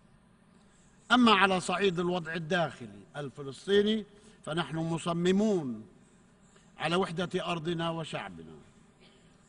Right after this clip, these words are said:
ولن نسمح، ولن نسمح بحلول مؤقتة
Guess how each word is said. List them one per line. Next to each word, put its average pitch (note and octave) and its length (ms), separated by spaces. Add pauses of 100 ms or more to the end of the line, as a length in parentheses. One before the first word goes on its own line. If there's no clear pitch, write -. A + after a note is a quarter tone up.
(120)
ولن E3 480
نسمح، B2 320 (1600)
ولن D#3+ 640
نسمح D3+ 480
بحلول D3+ 680
مؤقتة C#3+ 920